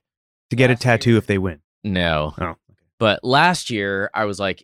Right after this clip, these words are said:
Speaker 2: you know, it was like six hundred bucks for a ticket, but I was like, "I have to say I've been to a World Series game. I have to experience this," right?
Speaker 1: Yeah.
Speaker 2: So I did that. I'll get it out of my system, what have you. Like, it's only something rich people do is spend that kind of money on a,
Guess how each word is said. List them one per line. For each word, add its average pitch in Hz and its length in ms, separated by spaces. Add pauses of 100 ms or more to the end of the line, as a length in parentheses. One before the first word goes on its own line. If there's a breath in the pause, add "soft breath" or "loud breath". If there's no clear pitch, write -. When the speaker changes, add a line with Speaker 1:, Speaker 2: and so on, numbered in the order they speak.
(120)
Speaker 2:
you 113 140
know, - 80
it - 20
was 165 100
like 180 120
six - 180
hundred 170 180
bucks 117 280
for 110 140
a 101 40
ticket, 92 340
but 98 120
I 98 40
was 95 120
like, 92 260
"I 110 140
have 110 300
to 107 100
say 107 240
I've 98 100
been 95 140
to 95 80
a 92 40
World 92 240
Series 87 300
game. 82 180
I 85 80
have 92 260
to 95 100
experience 85 480
this," - 200
right? 87 300 (100)
Speaker 1:
Yeah. 98 280 (320)
Speaker 2:
So 123 680 (720)
I 107 100
did 113 200
that. 113 320
I'll 104 100
get 107 160
it 107 80
out 104 120
of 92 60
my 87 100
system, 120 840
what 104 160
have 104 260
you. 101 200
Like, 92 220
it's - 120
only 104 380 (320)
something 95 380
rich 101 280
people 101 280
do 92 260
is 90 100
spend 87 200
that 95 140
kind 98 120
of 92 60
money 92 240
on 87 140
a, 85 160